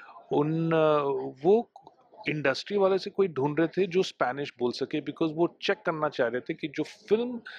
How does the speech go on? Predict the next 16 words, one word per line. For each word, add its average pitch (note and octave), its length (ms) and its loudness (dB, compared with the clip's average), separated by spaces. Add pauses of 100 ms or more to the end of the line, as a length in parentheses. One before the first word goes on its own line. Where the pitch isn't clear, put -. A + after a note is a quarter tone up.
(260)
उन्होंने E3 300 0
dub C#3 340 0
की C#3 120 -10
है A2+ 140 -4
मैंने A2+ 280 -4
प्यार A2+ 340 0
किया, A#2+ 300 -2 (460)
वो D#3+ 260 2
बराबर B2+ 380 4
स्पेनिश D3+ 460 -4
में D3+ 100 -2
dub C#3+ 220 0
हुई C#3+ 160 -2
है C#3+ 80 -2
कि C3 120 -6
नहीं। G2 180 -8